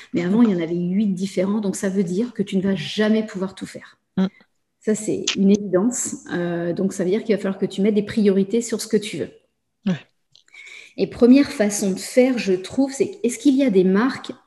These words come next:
Speaker 1: euh, que t'as vraiment envie d'aller voir, avec lesquelles t'as déjà des contacts, t'as des, avec qui t'as déjà travaillé sur un premier projet, des choses comme ça ?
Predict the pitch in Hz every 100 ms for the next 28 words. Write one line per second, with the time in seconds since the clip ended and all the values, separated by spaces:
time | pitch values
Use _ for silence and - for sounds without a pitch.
0 | _ _ _ _ - 180 175 165 160 -
1 | 208 226 240 208 180 254 254 254 247 233
2 | 202 185 180 151 - - - - - -
3 | 196 190 202 202 208 247 247 196 175 196
4 | 208 208 214 220 214 180 196 185 185 202
5 | 233 247 214 190 196 170 - 165 185 -
6 | 190 170 196 214 214 190 185 185 214 214
7 | - 196 196 170 160 - - - 190 -
8 | 185 185 - 190 170 202 226 202 202 190
9 | - 170 -